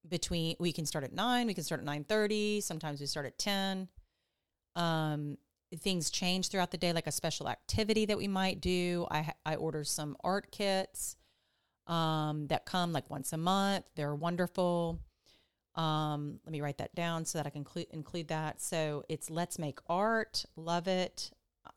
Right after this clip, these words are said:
Um, and then we love the Kiwi crates. Those are amazing. Um, they're, like, I guess, stem, uh, building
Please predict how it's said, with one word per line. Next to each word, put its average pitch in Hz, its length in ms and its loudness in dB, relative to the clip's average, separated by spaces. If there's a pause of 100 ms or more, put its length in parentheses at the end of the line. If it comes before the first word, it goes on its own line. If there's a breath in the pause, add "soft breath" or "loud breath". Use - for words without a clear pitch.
Um, 165 460 0
and 170 140 -2
then 170 120 0
we 160 100 -2
love 165 500 0
the 147 380 -4
Kiwi 214 340 -2
crates. - 680 -4 (100)
Those 180 300 0
are 160 120 2
amazing. 202 920 -2 (800)
Um, 160 240 2
they're, 160 160 0
like, 147 400 -2 (720)
I 165 40 -10
guess, 147 180 -4
stem, 175 560 -2 (240)
uh, 151 260 -4 (100)
building 175 680 0